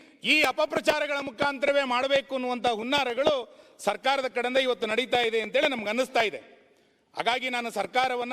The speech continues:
ಈ ಸಂದರ್ಭದಲ್ಲಿ ಆಗ್ರಹಿಸೋದು, ಈ ತನಿಖೆ ಇನ್ನು ಎಷ್ಟು ದಿನ ನಡೆಯುತ್ತೆ ಅಂತ ಹೇಳಿ. ಮಾನ್ಯ ಗೃಹ ಸಚಿವರು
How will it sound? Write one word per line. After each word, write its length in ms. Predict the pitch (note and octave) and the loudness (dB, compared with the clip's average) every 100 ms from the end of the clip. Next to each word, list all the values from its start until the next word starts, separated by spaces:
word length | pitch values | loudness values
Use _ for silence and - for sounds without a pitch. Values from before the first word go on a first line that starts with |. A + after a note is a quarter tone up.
| C4 | -4
ಈ 40 | |
ಸಂದರ್ಭದಲ್ಲಿ 460 | A#3 A3+ A#3 A3+ F#3+ | -4 -2 0 0 2
ಆಗ್ರಹಿಸೋದು, 640 | A3 B3+ B3 G3+ E3+ G3 A#3 - - - _ _ _ _ _ - | 2 2 0 -2 -6 -2 -4 -6 -20 -20 _ _ _ _ _ -6
ಈ 180 | G3 B3+ | 0 0
ತನಿಖೆ 420 | - A#3 B3 B3+ | 0 -2 -2 0
ಇನ್ನು 180 | C#4 A#3+ | 0 0
ಎಷ್ಟು 220 | A3+ A3+ | -2 -2
ದಿನ 140 | B3 A#3+ | -2 -2
ನಡೆಯುತ್ತೆ 420 | A3 A3 A3 G#3 | -2 -4 -4 -6
ಅಂತ 100 | G3 | -2
ಹೇಳಿ. 340 | G#3 C#3 - _ _ _ _ _ _ _ _ _ _ | -2 -2 -12 _ _ _ _ _ _ _ _ _ _
ಮಾನ್ಯ 300 | G3+ B3+ B3 | -4 0 -2
ಗೃಹ 220 | F#3 C4 | 0 0
ಸಚಿವರು 520 | C4 C4 B3 A#3+ C4 | 2 0 2 2 4